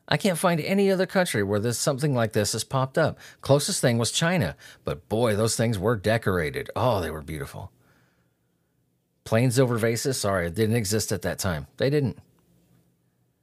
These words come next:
An archaeologist would have known that. So what do you guys think, huh?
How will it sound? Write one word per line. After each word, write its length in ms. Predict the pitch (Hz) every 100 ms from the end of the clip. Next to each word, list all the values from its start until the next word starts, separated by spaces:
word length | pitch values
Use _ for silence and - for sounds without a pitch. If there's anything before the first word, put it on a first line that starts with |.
| _ _ _ -
An 100 | 127
archaeologist 720 | 123 131 135 113 104 90 -
would 100 | 98
have 80 | 76
known 240 | 160 69
that. 200 | 64 - - _ _ _ _ _ _ _ _ _ _ _ _ _ _ _ _ _ _ _ _ _ _ -
So 180 | -
what 140 | 131 135
do 60 |
you 100 | 156
guys 240 | 143 80 -
think, 180 | - -
huh? 200 | 113